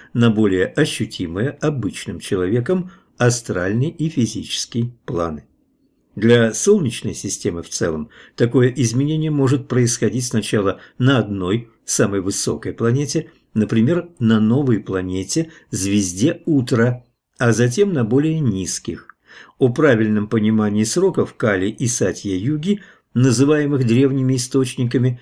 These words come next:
в Агни-йоге говорится: «Когда начнётся Сатья-юга,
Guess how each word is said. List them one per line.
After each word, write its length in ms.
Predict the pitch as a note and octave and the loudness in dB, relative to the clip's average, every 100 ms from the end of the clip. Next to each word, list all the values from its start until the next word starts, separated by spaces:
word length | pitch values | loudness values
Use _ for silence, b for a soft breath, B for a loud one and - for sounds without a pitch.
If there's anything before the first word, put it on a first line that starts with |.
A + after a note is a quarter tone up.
| B - | B -4
в 160 | G2 | 0
Агни-йоге 600 | G#2+ F#2 A2 B2+ C3+ C3+ | 0 0 0 2 2 2
говорится: 760 | A#2 G#2+ G2+ E2 - - F2+ - _ _ _ _ _ _ _ | 2 2 0 -2 -6 -8 -8 -10 _ _ _ _ _ _ _
«Когда 400 | G2+ G#2+ G#2+ D#3 | 0 0 2 2
начнётся 640 | D#3+ C3+ - D3+ - - | 0 -4 -2 -2 0 -2
Сатья-юга, 1000 | B2 B2+ C#3+ C3 G#2+ G2 F2+ E3+ A2+ D2+ | 0 0 -2 -2 -4 -2 -2 0 -2 -4